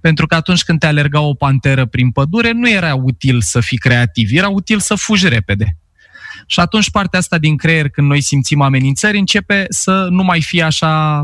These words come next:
performantă sau așa activă. Și atunci când trece cre-, stresul, reapare inspirația. De-aia mulți oameni au inspirație când se relaxează.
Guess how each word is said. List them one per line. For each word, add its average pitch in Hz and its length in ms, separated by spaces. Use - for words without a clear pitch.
performantă 147 680
sau 117 200
așa 120 220
activă. 110 380
Și 123 120
atunci 196 260
când 170 200
trece 165 340
cre-, 240 260
stresul, 254 480
reapare 247 380
inspirația. 196 560
De-aia 175 200
mulți 175 260
oameni 180 200
au 175 80
inspirație 175 500
când 180 160
se 185 120
relaxează. 151 680